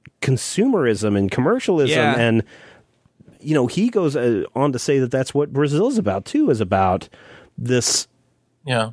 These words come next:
Speaker 1: love affair with technology and, and consumer technology.
Speaker 2: Yeah. I, and so I think that stuck with me while going watch this, 'cause I picked up on a lot of,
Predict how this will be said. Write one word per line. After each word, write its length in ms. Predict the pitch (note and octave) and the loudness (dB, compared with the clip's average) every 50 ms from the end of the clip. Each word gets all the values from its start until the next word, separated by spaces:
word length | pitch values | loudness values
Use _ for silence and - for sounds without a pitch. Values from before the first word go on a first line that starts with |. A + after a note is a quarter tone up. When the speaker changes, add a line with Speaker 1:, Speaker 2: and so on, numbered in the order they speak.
| - - | -6 -4
Speaker 1:
love 440 | C#3+ C#3 C#3 C#3 D3 D#3+ F3+ E3+ | 0 2 2 2 2 2 2 2
affair 420 | F3 D#3+ - D#3+ D3 C#3+ C#3 C#3 C3+ | 0 0 0 0 0 2 2 2 2
with 600 | B2+ A#2+ B2 A#2+ A#2 A2+ A2 - - - - - _ _ _ _ _ - | 2 2 2 4 4 2 0 -2 -6 -20 -20 -20 _ _ _ _ _ -6
technology 840 | - C3 A#2+ - B2+ A#2+ A#2 B2+ C3+ C3+ B2+ A2 G2+ G2+ G2 F#2+ F#2 | -4 -4 -2 0 0 0 2 2 2 0 0 0 0 0 2 2 2
and, 180 | F2+ F#2 - | 0 0 0
and 280 | - G2+ G2 G2 G2 F2+ | 0 0 0 0 0 0
consumer 480 | - G#2 G#2 - - C3 C#3+ C3+ A2+ | -2 -2 -2 -2 0 0 2 2 0
technology. 600 | G2 - F#2+ F2 - F2+ E2+ E2 D#2 D2+ D2 - - | 0 -2 -6 -6 -4 -4 -4 -4 -4 -6 -4 -2 -2
Speaker 2:
Yeah. 280 | D3 D3 C#3+ C3 - - _ - | 0 0 0 -2 -4 -8 _ -2
I, 220 | D#3+ E3 D#3+ - - _ _ _ _ _ _ _ _ _ _ _ - - | 0 0 0 -2 -4 _ _ _ _ _ _ _ _ _ _ _ -4 0
and 220 | E3+ F3+ F3 D#3+ - | 0 2 2 2 0
so 120 | F#3 F#3+ | 0 0
I 40 | F3+ | 2
think 300 | E3 A#3 A#3 E3+ G3+ E3+ D3+ | 2 0 0 0 -2 -4 -2
that 420 | F3 A3 D#3 D#3 D3+ - - - | 0 2 2 2 0 -2 -6 -8
stuck 300 | - - - F3+ F3 - | -8 -2 0 0 0 0
with 100 | F#3+ F3 | -2 -2
me 380 | F#3 F#3 F#3 F3+ F3+ F3+ F3 - - _ - | 0 0 0 2 0 0 -4 -6 -10 _ -20
while 260 | - - D3+ E3 E3 | -8 -2 0 2 2
going 180 | D#3+ D#3+ D#3+ D#3 | 2 2 2 2
watch 160 | D#3 D#3 - | 0 0 0
this, 140 | - D#3 C#3+ | -2 -2 -2
'cause 120 | - C#3+ | 0 0
I 160 | D3 D3 D#3+ E3 | 2 2 2 2
picked 180 | F3+ F3+ - | 2 2 2
up 120 | - - D3 | 0 0 0
on 80 | D3 | -2
a 40 | D3 | 0
lot 300 | D3 D3+ D#3 D#3+ D#3 D#3 | 2 2 4 4 4 4
of, 400 | D3+ D3+ D3 D3+ C#3+ C3 C#3 | 2 2 2 0 -2 -6 -12